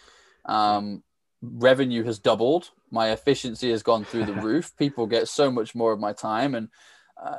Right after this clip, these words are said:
Speaker 1: I don't know whether this is the, the real reason why, but I always say to people, you know, when I was in the corporate world,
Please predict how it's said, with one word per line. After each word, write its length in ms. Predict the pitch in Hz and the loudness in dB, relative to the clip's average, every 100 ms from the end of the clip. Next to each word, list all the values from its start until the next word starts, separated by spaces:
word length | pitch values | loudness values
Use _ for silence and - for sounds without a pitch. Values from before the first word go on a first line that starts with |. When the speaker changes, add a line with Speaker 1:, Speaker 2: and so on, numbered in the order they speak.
| - | -2
Speaker 1:
I 80 | 131 | 6
don't 140 | 156 | 6
know 60 | 139 | 8
whether 220 | 131 123 | 6 4
this 200 | 120 117 | 2 -2
is 100 | 117 110 | -4 0
the, 220 | 120 117 | 2 2
the 160 | 110 | 0
real 280 | 107 135 180 | 0 4 4
reason 460 | 117 120 107 110 101 | 4 0 -2 -6 -4
why, 260 | 104 104 123 | 0 4 4
but 220 | 127 - | 4 2
I 100 | 127 | 4
always 200 | 143 135 | 4 4
say 160 | - 127 | 2 -2
to 120 | - | -2
people, 300 | 127 117 117 | -8 -4 -4
you 80 | 120 | -2
know, 80 | 117 | 2
when 120 | 143 | 4
I 60 | |
was 120 | 135 117 | 4 2
in 60 | |
the 60 | 104 | -6
corporate 380 | - 143 147 131 | 2 4 4 2
world, 340 | 110 107 101 | 2 4 2